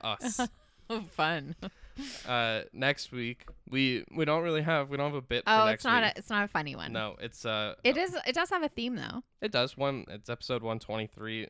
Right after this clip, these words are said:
Speaker 1: It is superhero themed. I'm watching the movie Super.
Speaker 2: With Rainn Wilson.
Speaker 1: Oh.
Speaker 2: Speaking of.
Speaker 1: Little connection there. And then you are watching, you are completing the Andrew Garfield, what do you call it?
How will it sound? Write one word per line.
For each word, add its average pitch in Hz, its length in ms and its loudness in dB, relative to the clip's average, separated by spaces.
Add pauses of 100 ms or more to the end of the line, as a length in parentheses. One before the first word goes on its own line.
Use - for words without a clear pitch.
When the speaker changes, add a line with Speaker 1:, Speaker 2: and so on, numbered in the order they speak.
Speaker 1:
It 110 120 -8
is 107 240 -6
superhero 120 580 -4
themed. 98 440 -8 (380)
I'm 113 180 0
watching 123 320 0
the 117 80 -4
movie 117 280 -4
Super. 135 580 -2 (440)
Speaker 2:
With 175 420 -2 (220)
Rainn 180 220 -6
Wilson. 196 540 -2 (220)
Speaker 1:
Oh. 269 340 -6
Speaker 2:
Speaking 175 340 -6
of. 233 320 -4
Speaker 1:
Little 101 220 -6 (200)
connection 104 420 -6
there. 110 140 0
And 107 100 0
then 104 160 -2
you 113 140 -4
are 117 100 0
watching, 110 680 -2 (100)
you 110 100 -2
are 113 60 0
completing 135 560 0
the 113 160 -2
Andrew 117 240 -4
Garfield, 107 720 -4 (720)
what - 80 -12
do 156 40 -6
you 185 40 -8
call 120 240 -4
it? 98 60 -8